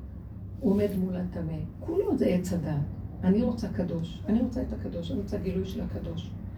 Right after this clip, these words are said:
אז אומרים לי, "תרדי מהעץ." מה זה תרדי מהעץ? תפסיקי לחשוב, לכי לפרט. איך תרדי מהעץ? תתחילי לראות את השקרים שלך, את הקלקול שלך, זה לא ייגמר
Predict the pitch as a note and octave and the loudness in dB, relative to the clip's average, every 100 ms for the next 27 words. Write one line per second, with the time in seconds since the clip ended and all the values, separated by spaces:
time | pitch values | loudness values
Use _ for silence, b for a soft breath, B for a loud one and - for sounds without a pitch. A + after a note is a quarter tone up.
0 | B B B F3 F#3+ F3 F#3 E3+ E3 - | B B B -2 -2 0 0 0 0 -2
1 | - G3+ E3+ E3+ E3+ A#3 D#4 D#4 C4 - | 2 2 2 2 2 2 0 -2 -4 -6
2 | - - - G#3 - G#3 F3+ - D#3+ E3 | -8 -8 0 2 2 0 0 -2 0 2
3 | E3+ - - - - - - - - - | 2 0 -2 -6 -8 -8 -6 -4 0 2
4 | - F#4+ C#4 - D#4+ C#4+ - - - B | 2 0 -2 0 2 2 0 -8 -10 B
5 | B A3 A#3 C4+ B3 - F#3+ F#3+ F3+ - | B 4 4 4 2 0 0 0 0 -2
6 | B B C#4+ C4 - A3+ - F#3+ F3 F3 | B B -2 0 2 2 2 0 0 -2
7 | E3 - B B A3 - C#4 B3+ A3+ A#3 | -4 -6 B B 0 2 4 4 2 -2
8 | - - G#3 A#3 A#3 - C4 - A#3 C#4+ | -2 -2 0 2 0 -2 -2 0 0 0
9 | - D4+ F#3+ A#3 A#3 D#4+ D4 C4+ C#4 D4+ | -2 -2 0 2 4 6 6 6 6 4